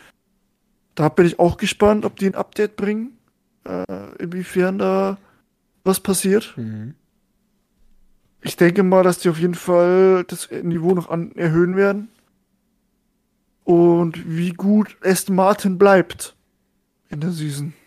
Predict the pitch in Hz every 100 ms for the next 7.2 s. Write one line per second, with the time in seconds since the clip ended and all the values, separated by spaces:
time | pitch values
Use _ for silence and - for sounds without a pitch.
0 | _ _ _ - 185 240 - _ _ -
1 | - 156 147 147 147 - 156 151 151 151
2 | 147 143 143 _ _ 147 - _ - -
3 | _ - 143 - 143 139 131 135 127 127
4 | 127 127 131 135 127 127 131 139 151 -
5 | - _ 175 165 - 180 170 165 180 -
6 | - 147 139 131 143 - - 131 123 120
7 | 127